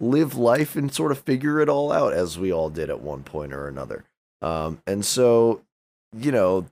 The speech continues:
this is going to be interesting how, you know, things now get tied in with Devo, and how is this going to relate to the crime syndicate of, um, uh,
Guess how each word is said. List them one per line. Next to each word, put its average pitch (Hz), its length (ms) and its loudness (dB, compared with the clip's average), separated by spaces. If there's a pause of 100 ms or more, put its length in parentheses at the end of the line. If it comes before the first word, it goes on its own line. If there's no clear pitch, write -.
this 117 180 -2
is 123 140 -2
going 123 260 2
to 117 60 0
be 110 340 0
interesting 98 480 -6
how, 90 500 -2 (580)
you 90 80 -6
know, 80 220 -4 (180)
things 98 340 -2
now 92 220 0
get 90 240 0
tied 87 300 0
in 90 160 -2
with 90 180 -4
Devo, 78 600 0
and 73 320 -12
how 82 340 -2
is 85 120 -6
this 90 200 -4
going 90 320 -2
to 95 120 -6
relate 90 300 -2
to 95 80 -6
the 85 100 -6
crime 95 480 -2
syndicate 90 680 -4 (260)
of, 87 560 -4 (420)
um, 71 520 -6 (720)
uh, 71 380 -6